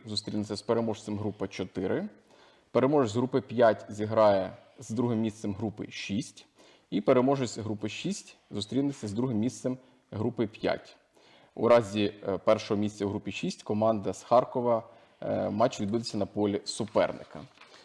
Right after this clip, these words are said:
Ну і також перед церемонією жеребкування, е, ми вже зазначили склад учасників груп, важливо також відзначити порядкові номери, е, я-, які команди з ким зустрінуться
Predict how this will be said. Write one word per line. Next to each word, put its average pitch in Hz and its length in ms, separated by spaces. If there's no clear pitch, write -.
Ну 208 200
і 170 180
також 160 360
перед 135 280
церемонією 147 540
жеребкування, 147 840
е, 117 220
ми 123 140
вже 120 200
зазначили 120 540
склад 117 240
учасників 120 540
груп, 135 240
важливо 117 340
також 127 320
відзначити 117 640
порядкові 123 560
номери, 120 400
е, 92 80
я-, 120 300
які 139 260
команди 131 420
з - 60
ким 131 180
зустрінуться 143 680